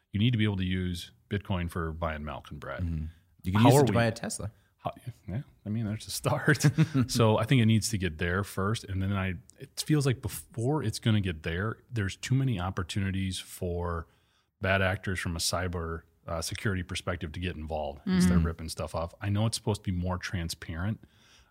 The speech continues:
Speaker 1: um, in terms of being able to see where it's going, but I mean, <laughs> if it's, if it's that,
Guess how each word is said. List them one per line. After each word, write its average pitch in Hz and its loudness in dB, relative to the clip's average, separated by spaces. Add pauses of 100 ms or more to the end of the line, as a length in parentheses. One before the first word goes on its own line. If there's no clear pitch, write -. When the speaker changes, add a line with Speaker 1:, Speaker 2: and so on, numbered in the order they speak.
Speaker 1:
um, 87 -2
in 90 -2
terms 92 0
of 80 -8
being 92 0
able 87 -2
to 82 -4
see - -2
where 92 0
it's 87 -6
going, 98 -2 (760)
but 87 0 (140)
I - -8
mean, 82 -6 (280)
<laughs> - -10
if 123 2
it's, 120 4
if - -2
it's 113 2
that, 104 2